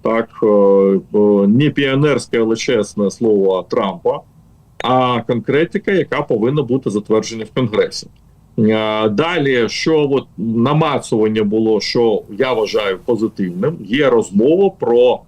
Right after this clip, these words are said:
надання Україні якихось торгівельних преференцій з боку Сполучених Штатів Америки.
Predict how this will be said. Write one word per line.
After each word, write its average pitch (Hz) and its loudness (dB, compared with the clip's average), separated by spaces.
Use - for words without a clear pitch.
надання 120 0
Україні 117 0
якихось 143 -2
торгівельних 101 0
преференцій 107 -2
з 82 -4
боку 123 -2
Сполучених 107 -2
Штатів - -6
Америки. 123 -4